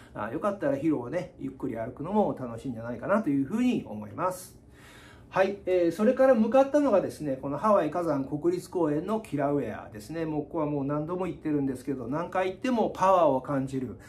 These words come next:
えー、ハワイ島の本当にパワースポットの一つじゃないかな、ね、女神のペレが住んでるっていうことでも言われてるんですけど、私が行った時は本当にこうやって虹が出てきて、すごいミラクルな一日だったんですけど、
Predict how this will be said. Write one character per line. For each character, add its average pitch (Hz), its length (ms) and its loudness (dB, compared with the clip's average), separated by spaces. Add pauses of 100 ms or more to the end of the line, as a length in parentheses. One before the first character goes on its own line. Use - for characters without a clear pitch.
(240)
え 123 120 -6
ー、 - 20 -4
ハ 151 140 -2
ワ 175 120 2
イ 180 120 -4
島 180 200 2
の 175 220 2
本 175 160 -8
当 175 100 -8
に 165 100 -4
パ 147 160 -2
ワ 180 200 2
ー - 0 -
ス - 80 -12
ポ 220 100 -4
ッ 214 60 -4
ト 202 100 -6
の 190 100 -4
一 185 220 -6
つ 165 40 -10
じ 165 100 -4
ゃ 147 40 0
な 151 120 -2
い 135 40 -4
か 123 100 -6
な、 135 280 -6
ね、 151 220 -2
女 156 160 0
神 143 220 0
の 123 120 -6
ペ 170 140 -2
レ 156 100 0
が 127 100 -6
住 160 200 -8
ん - 20 -2
で 135 80 -4
る 123 60 -6
っ - 80 -10
て - 100 -14
い 127 60 -6
う - 20 -14
こ 151 100 -6
と 180 120 -2
で 165 40 -2
も 151 100 -2
言 135 120 -2
わ 147 100 2
れ 156 120 0
て 170 100 -4
る 151 80 -2
ん 131 80 -8
で 123 100 -8
す - 80 -12
け 139 120 -10
ど、 160 240 0 (260)
私 170 320 -2
が 196 100 4
行 202 100 2
っ - 20 -8
た 214 100 -2
時 185 160 -2
は 151 80 4
本 156 160 -4
当 170 80 -4
に 170 100 -2
こ 170 80 -2
う 165 40 2
や 165 40 0
っ 165 40 -6
て 165 100 0
虹 156 280 -4
が 180 100 0
出 196 100 -4
て 185 140 -4
き - 100 -18
て、 131 140 -6
す - 160 -8
ご 233 120 -2
い 233 60 -2
ミ 196 140 -2
ラ 175 100 0
ク 147 140 -8
ル 123 80 -4
な 107 160 -6
一 131 160 -12
日 131 200 -6
だ 123 100 -6
っ 120 100 -12
た 113 100 -12
ん 120 80 -12
で 117 80 -10
す - 100 -18
け 151 120 -6
ど、 151 220 -2